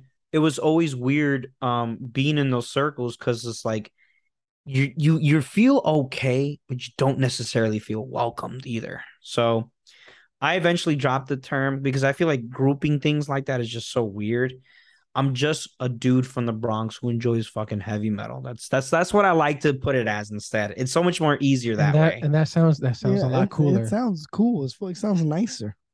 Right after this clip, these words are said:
Speaker 1: Yeah,
Speaker 3: Put it
Speaker 1: instead of
Speaker 3: that
Speaker 1: like,
Speaker 3: way.
Speaker 1: "Oh, I'm a metalhead," but, like, it's, it's corny. So, um, I'm, I'm, and I make the music, man, 'cause honestly, it's still one of my favorite genres. 'Cause, like, I think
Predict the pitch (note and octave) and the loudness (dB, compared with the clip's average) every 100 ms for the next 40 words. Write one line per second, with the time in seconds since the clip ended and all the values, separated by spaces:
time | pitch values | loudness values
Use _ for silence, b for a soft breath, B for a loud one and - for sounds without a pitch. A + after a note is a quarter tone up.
0 | _ _ _ - F#3+ B2 - - D#3+ D3 | _ _ _ -2 0 0 0 0 2 4
1 | B2+ A2 A2+ D3 E3+ F#3 E3+ F3 D3+ C3 | 4 4 4 4 6 6 6 6 6 4
2 | B2+ B2 - C3+ C3 B2+ - _ C3+ C3 | 2 0 -2 2 2 2 -6 _ -6 -6
3 | C3 - C3+ B2+ - - - F#2+ F#2 G#2 | -8 -2 -2 -2 -10 -10 -8 -6 -8 -10
4 | - - B2 A2 B B B B B - | -14 -2 2 2 B B B B B -4
5 | A#2+ A2 G#2+ A#2+ B2 B2 C3 C3 C#3+ D3+ | -2 -2 -2 -2 -2 -2 -2 0 0 0
6 | F#3 A3+ D#3+ F3+ A3 C3 A#2 A#2 B2+ B2 | 0 -2 -2 -2 -2 -4 -4 -6 -6 -2
7 | B2 D#3+ E3 D#3+ D3 - D#3+ C#3+ C#3 B2+ | 0 0 0 0 -2 0 2 2 2 0
8 | A2+ - B2 A#2+ A2 A#2+ A#2 A#2 A#2 - | -4 -4 -4 -4 -6 -4 -4 -2 -4 -2
9 | B2 B2+ B2+ B2+ b b b b _ _ | 0 2 0 -2 b b b b _ _
10 | _ C#3+ D3 G#3+ G3+ | _ -2 0 0 0